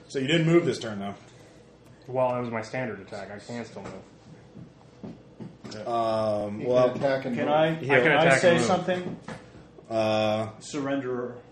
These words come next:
Speaker 4: or we will finish you, as I'm pulling out my bow. And I'm gonna bluff
Speaker 1: Give
Speaker 4: to
Speaker 1: me
Speaker 4: make it look like that shit hasn't really affected me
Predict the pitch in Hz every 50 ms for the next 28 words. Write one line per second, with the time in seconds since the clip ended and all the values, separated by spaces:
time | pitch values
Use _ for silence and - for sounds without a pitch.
0 | - - - - 117 110 104 113 120 110 104 107 - - 131 123 120 113 - -
1 | - 98 95 95 95 - - 95 95 98 101 98 95 - 110 101 101 98 98 95
2 | 95 - - 95 92 - 95 95 92 90 - - - - - - - - - -
3 | - - - - - - - - - - - - - - - - - - - -
4 | - - - - - - 143 156 175 190 190 190 190 180 143 120 131 135 139 143
5 | 160 190 - - 131 120 143 151 160 165 165 165 165 165 165 131 131 147 160 156
6 | - 165 151 127 - - 143 139 139 - - - 160 131 131 143 131 131 127 120
7 | - 117 123 123 127 120 110 107 - 127 120 117 - 139 127 - 147 147 156 156